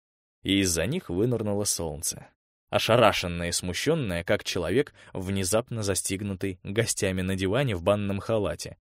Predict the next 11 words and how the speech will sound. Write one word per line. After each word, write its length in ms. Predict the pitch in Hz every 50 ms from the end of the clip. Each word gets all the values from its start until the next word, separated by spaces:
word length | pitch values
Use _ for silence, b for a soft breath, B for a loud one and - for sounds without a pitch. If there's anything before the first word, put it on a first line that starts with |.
| _ -
с 120 | 107 107
дешёвым 640 | 95 101 107 95 - 123 123 120 110 107 95 90 92
детективом 640 | 107 92 - 98 - - - 123 127 107 95 90 87
в 40 |
мягкой 400 | 92 101 101 92 - - 90 87
обложке 440 | 87 90 92 117 139 - - - 90
и 40 | 85
стопкой 380 | - - 117 110 - - 95 92
бутербродов 580 | 90 95 - 101 95 87 92 95 90 92 92 -
в 80 | 95 95
изголовье. 640 | 92 90 101 95 90 82 78 64 - - 50 -